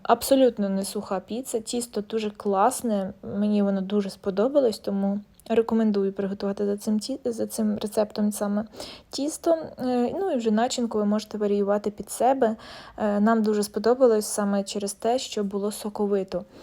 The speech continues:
От знаєте, буває піца суха така, а це прямо пальчики оближеш. Ось показую соус, який ми купували.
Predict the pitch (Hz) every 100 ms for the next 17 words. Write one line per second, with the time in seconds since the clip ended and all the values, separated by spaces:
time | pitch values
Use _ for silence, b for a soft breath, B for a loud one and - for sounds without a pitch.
0 | B B B 196 196 220 247 202 190 202
1 | 202 202 220 208 214 - 208 - 254 254
2 | 240 208 190 196 - 220 240 202 196 190
3 | 190 B B B - - - 202 202 -
4 | 196 185 165 170 175 - - B B B
5 | - 220 - 214 208 196 196 - 311 359
6 | 339 302 - 277 277 269 262 262 254 247
7 | 240 254